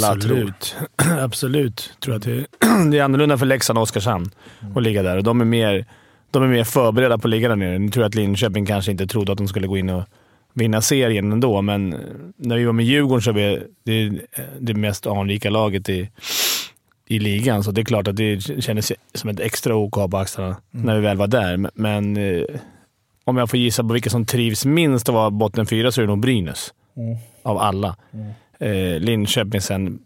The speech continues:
Speaker 1: Och sen är det ju... Leksand och Oskarshamn tror jag någonstans ändå är. De har det i beräkningen att vi, det kan bli kval.
Speaker 2: Mm.
Speaker 1: Eh, så det här känns bara som att både för Oskarshamn och Leksand var med så här länge.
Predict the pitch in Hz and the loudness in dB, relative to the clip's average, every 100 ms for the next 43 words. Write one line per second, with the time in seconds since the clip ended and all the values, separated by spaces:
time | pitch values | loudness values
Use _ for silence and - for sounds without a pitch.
0 | _ - 104 107 120 117 110 98 92 - | _ -4 -2 0 2 2 0 0 -2 -8
1 | - _ _ - 143 - 165 156 143 147 | -20 _ _ -2 0 2 0 2 2 2
2 | 165 147 135 123 117 113 110 113 107 107 | 0 0 2 2 2 0 0 0 0 0
3 | 107 123 131 143 135 127 117 123 139 135 | 0 0 2 2 4 2 2 4 2 2
4 | 135 113 101 113 117 113 123 120 - 143 | 0 0 0 -2 -4 -4 -4 0 2 2
5 | 131 113 113 127 92 90 - _ 113 107 | 2 2 2 2 2 -2 -8 _ -10 -8
6 | 107 _ _ _ _ 110 101 113 110 135 | -10 _ _ _ _ -4 -2 0 2 2
7 | 143 151 117 131 113 107 107 110 117 117 | 2 2 0 2 2 2 -2 0 0 0
8 | 135 123 117 151 175 147 151 - 107 104 | -2 0 2 2 2 2 0 0 0 0
9 | 101 - 107 117 107 120 113 110 113 147 | -2 0 0 2 2 2 2 2 2 2
10 | 110 | 2